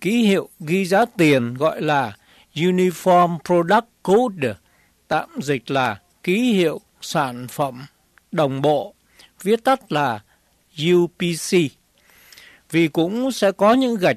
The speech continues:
đen khác nhau. Các sản phẩm sẽ có thể được thay đổi ký hiệu, thành ra kẻ gian dù có muốn in lậu cũng không biết được khi nào hàng bị thay ký hiệu. Người ta còn nghĩ đến việc cho khách hàng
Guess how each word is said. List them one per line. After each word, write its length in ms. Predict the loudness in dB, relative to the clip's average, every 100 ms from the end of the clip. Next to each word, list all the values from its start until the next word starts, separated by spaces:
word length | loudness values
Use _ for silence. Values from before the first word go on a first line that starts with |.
| -4
đen 340 | 0 2 2
khác 280 | 0 -2 0
nhau. 240 | 2 2 0 -12 _ _ _ _ _ _ 0
Các 200 | 0 0
sản 300 | -2 -2 -2
phẩm 440 | 0 0 -2 -16 -18 _
sẽ 160 | -4 -2
có 180 | 0 0
thể 360 | 0 -2 -2
được 380 | -6 -6 -6 -4
thay 240 | 0 2
đổi 360 | 4 2 2 -4 -4
ký 220 | 2 4
hiệu, 340 | 4 0 -6 _ _ _
thành 340 | -4 -4 -4 -2
ra 200 | 0 0
kẻ 320 | -2 -6 -6
gian 440 | -2 0 0 -2 -8 _ _ -20 _
dù 260 | -4 -2 0
có 160 | 0
muốn 220 | 2 2 0
in 160 | 0
lậu 380 | 2 2 2 -4 _ _
cũng 160 | -8 -6
không 260 | -4 -2 -2
biết 160 | -2
được 300 | 0 0 -2 -8
khi 220 | -2 2
nào 400 | 2 2 -2 -8 -10
hàng 380 | -4 -4 -2
bị 160 | -4 -6 -4
thay 260 | 0 0
ký 200 | 0 0
hiệu. 320 | 2 2 -2 -14 _ _ _ _ -20 -20 -20 -20 _ -4
Người 120 | 0
ta 140 | 0
còn 300 | 2 2 2
nghĩ 140 | 0 2
đến 240 | 2 2
việc 340 | 2 0 0
cho 120 | -2 -2
khách 260 | -2 -4
hàng 460 | -2 0 0 -4